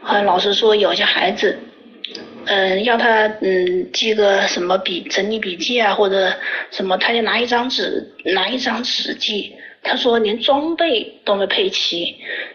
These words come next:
他说首先是装备没配齐，这就是个态度问题。所以说老师也没点名，就在说。但是我，我就隐隐约约就知道在说他一样的。回来的时候，嗯，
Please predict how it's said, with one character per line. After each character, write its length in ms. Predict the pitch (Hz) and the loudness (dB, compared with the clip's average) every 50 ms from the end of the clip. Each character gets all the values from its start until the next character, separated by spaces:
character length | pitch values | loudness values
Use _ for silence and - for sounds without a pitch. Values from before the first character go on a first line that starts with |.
| _ _ _ _ - | _ _ _ _ -4
他 140 | - - 214 | -2 0 2
说 340 | 214 220 202 202 208 208 208 | 4 4 6 6 6 4 2
首 280 | - - - 196 175 | 2 0 4 4 4
先 320 | 180 226 226 226 233 233 233 | 4 4 2 0 0 0 0
是 160 | - 254 220 | 0 0 0
装 240 | - - 247 262 285 | 2 2 2 4 4
备 80 | 285 | 2
没 140 | 226 196 190 | 2 2 0
配 180 | 185 - 202 196 | 0 0 0 0
齐， 240 | - - - 175 185 | 0 0 0 -2 0
这 140 | 214 202 | 0 0
就 100 | 190 190 | 0 0
是 160 | 190 - 214 190 | -2 -2 -2 2
个 100 | 190 185 | 2 2
态 280 | 190 - - 262 254 233 | 2 2 0 0 -2 -2
度 160 | - 185 180 | -2 0 0
问 160 | 190 185 175 | 0 0 0
题。 300 | 175 - - - - - - - - - - - - - - - | 0 -2 -2 -2 -6 -8 -12 -14 -12 -12 -14 -16 -18 -18 -8 -4
所 140 | - 202 | -2 -2
以 60 | 208 214 | -2 0
说 160 | 214 196 202 | 0 -2 0
老 160 | 208 - - | 0 -2 -4
师 380 | - - 220 185 190 208 214 202 | -4 -4 -2 0 2 2 2 2
也 80 | 185 | 2
没 140 | 180 196 208 | 2 2 2
点 160 | - 190 175 | 2 0 -2
名， 380 | 170 - - 190 190 202 208 - | -2 -4 -4 -2 -4 -4 -4 -2
就 140 | - 208 202 | -2 0 2
在 80 | 190 175 | 2 2
说。 600 | - - - 190 185 185 185 - - - - - - - - _ _ _ | 2 2 2 4 4 4 4 4 2 0 -10 -18 -20 -20 -20 _ _ _
但 140 | - 240 220 | -4 -2 -2
是 100 | 208 - | 2 2
我， 320 | 208 190 175 170 175 180 - - - - - - - - - - - | 2 2 4 4 4 4 4 0 -2 -4 -10 -18 -20 -18 -16 -14 -4
我 220 | - 202 196 185 175 | 0 2 4 4 4
就 120 | 202 202 | 2 2
隐 400 | 214 226 220 196 185 196 226 233 | -2 -2 -2 -4 -2 -2 -2 -2
隐 80 | 208 202 | -2 0
约 100 | 196 196 | 0 0
约 60 | 190 | 0
就 140 | 190 196 190 | -2 -2 -2
知 160 | - 214 202 | 0 0 2
道 140 | 202 190 180 | 2 2 2
在 120 | 180 190 - | 2 0 0
说 360 | - - - 190 185 190 185 | 0 0 0 2 2 2 2
他 320 | - - - 190 185 185 | 2 0 0 -2 -2 0
一 60 | 190 | 0
样 200 | 202 196 185 175 | 0 -2 -2 -2
的。 160 | - - - - - - - - - - _ _ _ _ _ _ _ _ _ _ _ _ _ _ - - - - - - - - - - - - - - - - - - - - - - - | -2 -4 -4 -4 -8 -12 -14 -14 -20 -20 _ _ _ _ _ _ _ _ _ _ _ _ _ _ -10 -10 -10 -10 -20 -18 -16 -14 -12 -10 -10 -8 -10 -10 -10 -14 -16 -16 -20 -20 -20 -20 -8
回 320 | - - - 220 214 254 269 | -4 0 2 2 2 4 4
来 180 | 254 240 247 | 4 4 6
的 100 | 269 277 | 4 4
时 160 | 269 - 233 | 4 2 0
候， 380 | 208 226 254 240 240 233 214 208 | 2 4 4 6 6 6 4 4
嗯， 1200 | - - - - - _ - - - _ _ - 220 208 202 196 190 190 190 190 190 - 269 - | 0 -6 -14 -20 -20 _ -20 -20 -20 _ _ -8 -4 -2 -2 0 0 -2 -2 -2 -4 -6 -8 -10